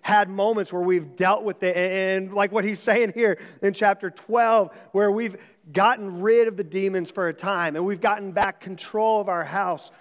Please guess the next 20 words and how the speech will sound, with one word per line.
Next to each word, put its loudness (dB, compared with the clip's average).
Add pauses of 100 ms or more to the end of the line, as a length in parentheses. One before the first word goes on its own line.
(280)
But -2
if -6
you're -2
not 0
filled 2
with -8
the -4
Holy -2
Spirit, -4
if -10
those -2
demons -6
come -10
back 0 (180)
and -2
they 0
find -2
the -6
house -2
empty, -8